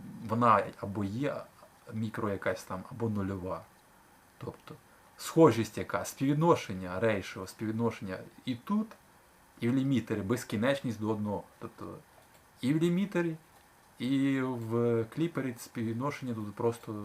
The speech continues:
все, що пересікає, зразу давиться. Але, е, за рахунок того, що в реліза, е, в реліза,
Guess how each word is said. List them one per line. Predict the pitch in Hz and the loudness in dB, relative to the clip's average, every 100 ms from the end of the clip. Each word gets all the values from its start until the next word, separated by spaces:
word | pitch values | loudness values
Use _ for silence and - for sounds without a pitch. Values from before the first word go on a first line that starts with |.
| 98 | -10
все, | - 117 | -2 -2
що | - | -2
пересікає, | - 110 104 117 123 123 110 95 | -6 -6 -6 -4 2 2 2 -2
зразу | 90 107 101 98 95 98 156 143 - - - - - - - | 0 0 0 -2 -10 -10 -12 -16 -20 -20 -20 -20 -20 -18 -6
давиться. | 98 95 92 - - - | 0 0 -2 -8 -6 2
Але, | 110 113 113 - - - - - - - | 6 8 6 2 -16 -20 -20 -20 -16 -4
е, | 101 98 - 117 | 0 0 0 2
за | 104 | 6
рахунок | 131 139 170 160 117 - - | 6 6 4 4 2 -2 0
того, | 143 123 95 | 2 2 0
що | 98 - 117 110 101 - - - - - - | -6 -6 0 2 2 -2 -14 -20 -20 -20 -6
в | 101 92 107 113 104 101 101 | -4 2 6 8 6 4 4
реліза, | 104 107 120 139 117 - 101 - | 4 4 6 6 4 2 0 0
е, | 120 110 | -2 -2
в | 113 104 101 | -2 -2 -4
реліза, | 110 123 95 98 95 | -2 -2 -2 -2 -2